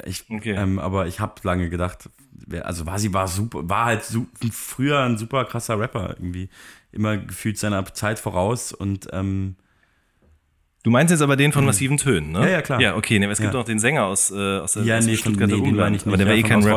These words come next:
Speaker 1: Reutlingen, den Sänger,
Speaker 2: Ja,
Speaker 1: ja. Mhm.
Speaker 2: genau, richtig. Ja, das stimmt. Kopfnicker war auf jeden Fall ein gutes Album damals, ähm, was ich mir aber auch erst gekauft habe nach dem Album, was danach kam.
Speaker 1: Äh, Überfall. Ich fand
Speaker 2: Genau,
Speaker 1: auch
Speaker 2: richtig.
Speaker 1: Überfall ein gutes Album. Viele
Speaker 2: Ja.
Speaker 1: sagen ja, weil, aber ich bin auch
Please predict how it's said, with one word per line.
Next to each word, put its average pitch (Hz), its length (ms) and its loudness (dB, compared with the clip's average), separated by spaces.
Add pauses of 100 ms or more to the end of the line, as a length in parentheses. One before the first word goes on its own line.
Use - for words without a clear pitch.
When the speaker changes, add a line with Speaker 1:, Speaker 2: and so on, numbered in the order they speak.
(120)
Speaker 1:
Reutlingen, 95 220 4
den 95 140 0
Sänger, 92 280 -2
Speaker 2:
Ja, 87 120 -4
Speaker 1:
ja. - 80 -6
Mhm. 92 200 -8
Speaker 2:
genau, 95 220 -12
richtig. 92 320 -14 (340)
Ja, 120 140 4
das 127 140 4
stimmt. 107 260 6
Kopfnicker 151 460 2
war 123 80 4
auf 117 80 -2
jeden 127 120 2
Fall 127 140 2
ein 113 60 2
gutes 120 220 0
Album 113 300 2
damals, 131 460 2 (540)
ähm, 104 360 6
was 117 120 2
ich 113 40 0
mir 120 60 2
aber 117 140 4
auch 135 100 4
erst 139 140 2
gekauft - 420 0
habe 123 180 4
nach 113 640 4 (400)
dem 120 440 4 (380)
Album, 117 380 2
was 107 160 4
danach 104 360 0
kam. 98 420 0
Speaker 1:
Äh, 117 60 -4
Überfall. 107 380 -4 (160)
Ich - 120 -8
fand - 140 0
Speaker 2:
Genau, 190 100 -4
Speaker 1:
auch - 20 -6
Speaker 2:
richtig. 170 140 -4
Speaker 1:
Überfall 151 300 0
ein 139 60 2
gutes 139 200 -2
Album. 110 320 0
Viele 120 220 -4
Speaker 2:
Ja. 123 180 0
Speaker 1:
sagen 117 180 2
ja, 113 180 0
weil, 101 340 0
aber 101 220 0
ich - 120 -14
bin 117 180 0
auch 131 480 -2